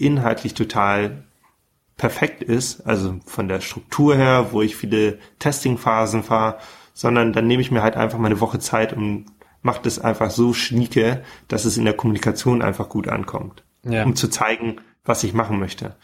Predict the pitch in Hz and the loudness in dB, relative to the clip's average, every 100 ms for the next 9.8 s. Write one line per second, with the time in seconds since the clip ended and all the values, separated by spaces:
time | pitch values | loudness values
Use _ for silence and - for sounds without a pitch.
0 | - - 175 170 160 139 127 143 127 120 | -6 0 2 4 4 4 4 4 2 0
1 | - - 127 - - - 127 143 147 131 | -4 -8 -10 -8 -4 0 2 4 4 2
2 | 123 135 139 123 - 127 120 120 - 107 | 0 -2 0 2 2 0 -2 -2 0 0
3 | 131 135 127 - 139 139 135 - 127 123 | 4 2 2 2 2 0 -2 -2 2 2
4 | 135 - - 131 127 120 - - - - | 2 0 -4 -2 -2 -2 -6 -14 -12 -10
5 | - - _ _ - 131 123 123 123 165 | -12 -16 _ _ 0 2 2 0 0 -2
6 | - - - - _ - 147 151 - 151 | 0 -4 -4 -20 _ -2 2 2 -2 -18
7 | 127 143 165 151 135 143 151 127 - 131 | -6 0 4 4 6 4 2 -2 -6 -6
8 | 143 131 131 139 - - 165 156 - 143 | -2 0 0 -2 -6 -2 0 0 -2 -4
9 | 156 - 127 127 127 135 - - | -4 -2 0 2 0 -2 -6 -10